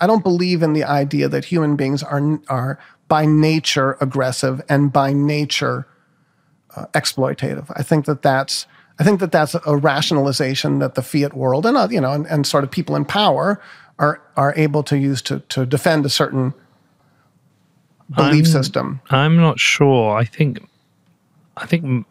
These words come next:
Speaker 2: the males are aggressive.
Speaker 1: Testosterone,
Speaker 2: Yeah.
Speaker 1: adrenaline. But again, back to neurology. Like, what if it, what if we got to a point in a hyper-Bitcoinized world, you know,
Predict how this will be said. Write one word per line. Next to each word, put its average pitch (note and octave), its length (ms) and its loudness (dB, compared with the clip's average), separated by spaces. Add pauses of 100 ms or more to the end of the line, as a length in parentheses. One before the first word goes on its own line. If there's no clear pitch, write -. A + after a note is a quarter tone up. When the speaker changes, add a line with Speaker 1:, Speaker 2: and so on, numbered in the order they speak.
(420)
Speaker 2:
the D#3 200 2
males A#2 560 4
are G#2 340 2
aggressive. G2 600 -4 (260)
Speaker 1:
Testosterone, D3 920 0
Speaker 2:
Yeah. A2+ 240 2
Speaker 1:
adrenaline. C3+ 540 0 (220)
But F#3+ 120 2
again, F#3+ 260 4
back F3 300 0
to F3 80 2
neurology. E3 600 0
Like, D3 220 -2
what F#3+ 240 2
if F4+ 140 -4
it, C4+ 160 -6
what G#3 160 2
if G4+ 140 -4
we E4+ 80 2
got F3 220 -2
to F3+ 100 2
a E3+ 60 2
point C#3+ 340 0
in C#3+ 80 0
a C#3+ 60 2
hyper-Bitcoinized D#3 960 -2
world, B2+ 320 -6 (880)
you D3+ 100 2
know, C#3+ 140 2